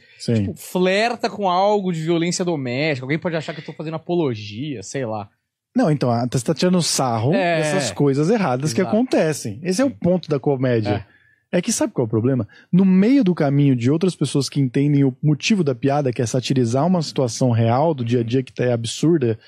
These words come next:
Speaker 1: que tá errado, é, tem gente que vem e fala, "Não, é só uma piada."
Speaker 2: Uhum.
Speaker 1: Caralho,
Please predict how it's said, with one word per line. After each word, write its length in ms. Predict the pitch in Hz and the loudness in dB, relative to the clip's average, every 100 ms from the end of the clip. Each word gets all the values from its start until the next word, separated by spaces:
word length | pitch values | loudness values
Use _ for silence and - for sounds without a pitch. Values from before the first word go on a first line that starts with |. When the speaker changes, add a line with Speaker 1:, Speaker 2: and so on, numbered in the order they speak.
| _ _ _ | _ _ _
Speaker 1:
que 80 | - | -18
tá 240 | - 135 - - | -6 -6 -6 -6
errado, 540 | 113 113 151 170 107 - _ - - - _ _ | -4 0 -2 -2 -6 -14 _ -20 -20 -20 _ _
é, 800 | 135 131 127 123 120 117 113 113 117 - _ _ | 0 2 2 2 2 2 2 0 -2 -6 _ _
tem 140 | 185 175 | 0 2
gente 340 | 165 180 - | 2 0 0
que 80 | 180 | 0
vem 160 | 175 180 | 2 2
e 20 | |
fala, 220 | - 180 | 0 2
"Não, 240 | 190 240 180 | 2 2 0
é 60 | |
só 180 | - 185 | 0 -2
uma 160 | 185 185 | -2 0
piada." 480 | 190 139 127 107 - _ _ _ | 0 0 -2 -6 -16 _ _ _
Speaker 2:
Uhum. 80 | 113 | -14
Speaker 1:
Caralho, 540 | 107 202 190 175 135 | -2 0 0 0 -2